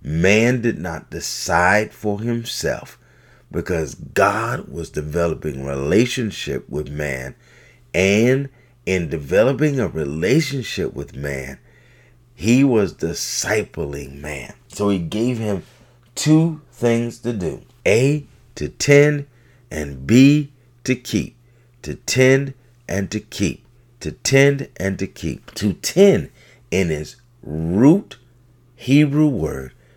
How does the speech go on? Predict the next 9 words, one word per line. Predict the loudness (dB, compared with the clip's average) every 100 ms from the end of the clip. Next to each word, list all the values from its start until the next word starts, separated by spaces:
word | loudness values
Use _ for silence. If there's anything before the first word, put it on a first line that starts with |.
| _
means | -4 -2 0 -2 -6 -14
to | -14 -12
work, | -10 -6 4 4 4 -4 -20 _ _ _ _ _ _
and | -4 -4 -8 -14 _ _ _
to | -8 -6
work | 0 6 6 4 -10 _ _ _ _
means | -4 0 2 0 -2 -8 _ -12
to | -10
worship. | -6 -2 0 -2 -4